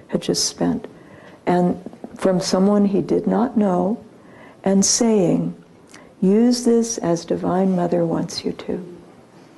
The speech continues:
It was a miracle. And he was sitting in his house seeing this, you know, he's told that story a lot. But this is what's behind that.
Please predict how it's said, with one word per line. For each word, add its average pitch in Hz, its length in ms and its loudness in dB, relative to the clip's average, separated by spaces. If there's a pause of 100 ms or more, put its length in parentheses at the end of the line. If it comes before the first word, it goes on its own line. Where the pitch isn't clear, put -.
(920)
It 226 100 2
was 240 580 0 (120)
a 302 80 2
miracle. 339 720 0 (320)
And - 120 2
he 320 100 4
was 359 180 4
sitting 185 320 2
in 180 100 2
his 185 160 0
house 175 300 0
seeing 170 340 0
this, - 180 -4
you - 160 0
know, 165 80 2
he's 175 240 0
told 208 260 -2
that 165 220 -2
story 214 460 0
a 160 80 0
lot. 185 460 0 (420)
But 202 280 -2 (260)
this 262 260 0
is 311 220 -2
what's - 320 -2
behind 180 720 0
that. - 260 -2